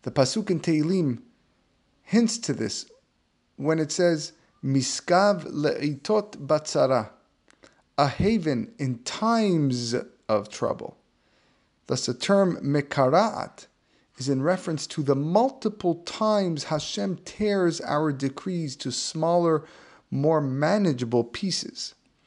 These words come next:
The more we do teshuvah for our actions,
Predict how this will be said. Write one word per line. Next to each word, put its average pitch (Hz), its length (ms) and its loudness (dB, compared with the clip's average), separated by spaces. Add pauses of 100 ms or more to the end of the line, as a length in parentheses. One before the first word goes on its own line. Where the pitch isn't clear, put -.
(460)
The 117 80 -2
more 160 260 4
we 151 180 0
do 160 240 -4
teshuvah 139 640 -2
for 127 300 -2
our - 260 -2
actions, - 680 -6